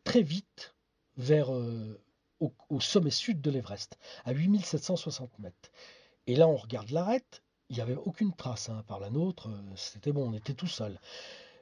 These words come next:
Et je regarde le Rosso Hilary que je voyais un peu plus loin,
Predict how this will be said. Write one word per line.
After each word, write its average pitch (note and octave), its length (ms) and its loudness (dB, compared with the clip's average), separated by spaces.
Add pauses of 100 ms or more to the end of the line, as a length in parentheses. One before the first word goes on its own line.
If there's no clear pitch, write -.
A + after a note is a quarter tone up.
(120)
Et C3 800 4
je A2+ 180 6
regarde F3+ 640 4
le C3 280 0
Rosso D3 340 2
Hilary C#3 360 2
que - 120 -4
je A#2+ 140 -4
voyais C3 320 2
un F3 100 6
peu B2+ 160 -4
plus - 220 -8
loin, G3+ 340 2